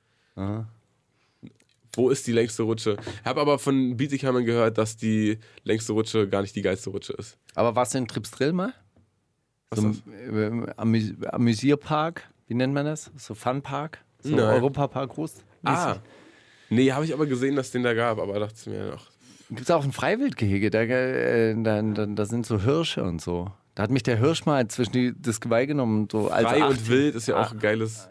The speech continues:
Speaker 1: Ja, genau.
Speaker 2: <laughs> geiles Paradoxon.
Speaker 1: Hm. Genau.
Speaker 2: Nee, war ich, äh,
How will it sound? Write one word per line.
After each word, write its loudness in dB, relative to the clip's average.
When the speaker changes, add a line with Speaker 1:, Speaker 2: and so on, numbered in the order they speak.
Speaker 1:
Ja, 2
genau. 0
Speaker 2:
<laughs> -12
geiles 0
Paradoxon. 0
Speaker 1:
Hm. 2
Genau. -6
Speaker 2:
Nee, 4
war 2
ich, -6
äh, -10